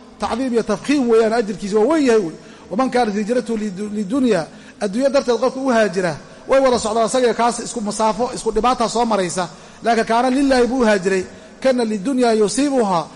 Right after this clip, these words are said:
ow amase imra'atan haweeneyna ta-, tazawajuha soo guursado, yuu intaas oo masaafo u goynaya, oo u tahriibaya, u ordaya. "Fa hijratu", hijradiisu, "ilaa maa haajara ilayhi", waxa uu u hijrooday adduunyada ah, unbaa maarata loo qorayaa,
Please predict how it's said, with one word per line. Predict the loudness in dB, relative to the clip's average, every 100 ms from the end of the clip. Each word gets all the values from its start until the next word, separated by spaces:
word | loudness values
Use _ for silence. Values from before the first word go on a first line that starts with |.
| -18 0
ow | 2 2
amase | 2 0 0
imra'atan | 2 0 0 0
haweeneyna | 4 4 4 2
ta-, | -2 -4 -4 -6
tazawajuha | -2 0 0 2 2
soo | 4 2
guursado, | 2 0 0 0 -2 -8 -20 -12
yuu | -6
intaas | -2 -2 -2
oo | -2
masaafo | -6 -6 -4 -4
u | -4
goynaya, | 0 2 4 4
oo | 2
u |
tahriibaya, | 2 0 0 2 2 2
u |
ordaya. | 2 2 2 0 -2 -8 -18 -20 -4
"Fa | -2
hijratu", | 0 2 2 0
hijradiisu, | 2 2 4 2 2 -4 -6 -12 -20 -10
"ilaa | -6 -4
maa | -4
haajara | -8 -8 -10 -12
ilayhi", | -12 -14 -14 -20 -20 -20 -6
waxa | 0 2 2
uu | 2
u | 2
hijrooday | 0 2 2 2
adduunyada | 2 2 4 4 4 2
ah, | -2 -6 -18 -20 -20 -6
unbaa | -2 2 4
maarata | 2 0 2
loo | 2 0
qorayaa, | 0 -2 -2 -4